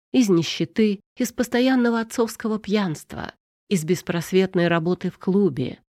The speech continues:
Очень хотела. Да, Костя дал мне это. Но что он взял взамен? Поверь, всё, что с нами происходит,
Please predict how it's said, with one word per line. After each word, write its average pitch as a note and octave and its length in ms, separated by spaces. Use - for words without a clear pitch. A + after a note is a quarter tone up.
Очень D3+ 360
хотела. C3+ 640
Да, D3 360
Костя D#3+ 380
дал F#3 280
мне C3 300
это. - 320
Но D3+ 100
что - 280
он A3 160
взял G#3+ 280
взамен? G3 600
Поверь, D#3+ 420
всё, - 240
что - 180
с - 100
нами F3 260
происходит, - 800